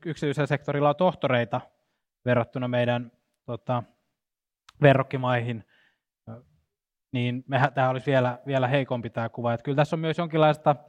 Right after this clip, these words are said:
tämmöistä kulttuurikysymystä. Et ehkä, ehkä liittyy vähän siihen koulutustasokeskusteluunkin, että meillä on ajatusta, että ihmisiä voi ylikouluttaa ja että meillä on jotenkin niinku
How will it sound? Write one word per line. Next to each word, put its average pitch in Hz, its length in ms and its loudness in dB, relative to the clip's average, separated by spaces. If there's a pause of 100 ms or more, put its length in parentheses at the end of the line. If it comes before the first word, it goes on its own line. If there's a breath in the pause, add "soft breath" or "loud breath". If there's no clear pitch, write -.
(300 soft breath)
tämmöistä 147 200 -12
kulttuurikysymystä. 131 1900 -2
Et 117 120 -4
ehkä, 151 220 2
ehkä 165 240 2
liittyy 185 280 0
vähän 175 180 2
siihen 160 160 -4
koulutustasokeskusteluunkin, 135 1500 -4
että 127 240 -4
meillä 135 260 2
on 139 140 -2 (640 soft breath)
ajatusta, 156 500 4
että 139 160 -4
ihmisiä 143 440 2
voi 143 260 -4
ylikouluttaa 131 1160 -2 (240)
ja 127 100 2
että 127 220 -4
meillä 143 200 2
on 143 80 -2
jotenkin 147 400 -2
niinku 135 240 -6